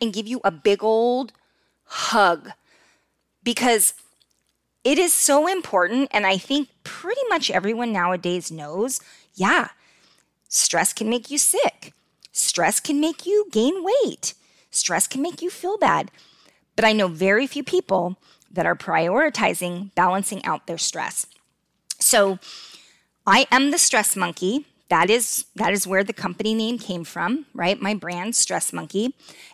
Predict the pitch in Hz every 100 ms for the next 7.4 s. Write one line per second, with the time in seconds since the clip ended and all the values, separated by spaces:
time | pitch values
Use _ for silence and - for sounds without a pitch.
0 | - 190 185 196 196 - 320 - - 185
1 | - 170 180 254 - - - _ _ _
2 | _ _ - 214 226 220 320 262 - -
3 | 180 170 - - - _ - 175 170 165
4 | 180 - 156 - - - 330 - 311 349
5 | 339 359 415 _ _ _ _ _ _ 220
6 | 240 254 226 226 233 175 180 185 185 180
7 | 175 151 - 95